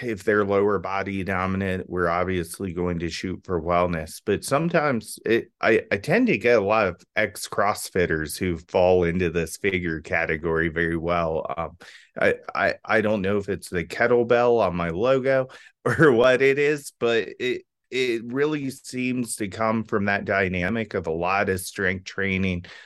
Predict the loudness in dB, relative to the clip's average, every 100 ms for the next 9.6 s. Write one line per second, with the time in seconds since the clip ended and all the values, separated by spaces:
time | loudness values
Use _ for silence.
0 | -12 -2 0 2 0 -4 -2 0 2 2
1 | 2 0 -2 -8 _ -4 0 2 2 2
2 | 0 -2 -2 -2 -4 -4 0 2 0 -2
3 | -4 -2 -2 -2 0 2 2 2 0 0
4 | 0 -2 -2 -2 -2 -2 -4 -4 _ -20
5 | -20 -16 0 4 4 4 0 0 -2 -2
6 | 0 2 2 -2 -4 -4 -4 -6 -6 -10
7 | -8 -2 0 0 -2 -4 -6 2 4 4
8 | 2 -2 -6 -4 -2 -2 -2 0 0 0
9 | -6 -4 -2 -2 -2 -6